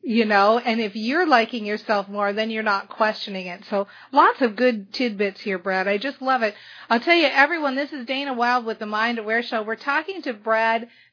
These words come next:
Finkeldie. He is the author of the book, The Mindset Shift. You can head over and get that on Amazon. And by the way, you're gonna wanna check out his website as well. It's self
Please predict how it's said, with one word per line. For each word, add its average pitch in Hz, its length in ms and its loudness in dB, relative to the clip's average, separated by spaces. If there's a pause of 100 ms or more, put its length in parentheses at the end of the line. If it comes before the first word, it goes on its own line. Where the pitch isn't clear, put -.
(120)
Finkeldie. 202 840 -4 (160)
He 311 260 -8
is 320 160 -4
the 269 160 -6
author 254 520 0
of 226 220 -2
the 208 80 -10
book, 208 300 -4 (320)
The 208 160 -4
Mindset 226 960 -2
Shift. 240 440 -2
You 240 120 -4
can 247 200 -4
head 277 200 0
over 277 240 2
and 208 120 -4
get 240 200 -4
that 247 120 2
on 214 160 -2
Amazon. 220 600 -4
And 220 180 -6
by 277 200 2
the 320 60 -4
way, 277 180 -2
you're 233 100 -6
gonna 262 180 -6
wanna 427 300 0
check - 260 -4
out 233 280 2 (300)
his 247 220 2
website 226 600 2
as 196 180 -4
well. 214 260 2
It's 208 280 -8 (160)
self 269 380 2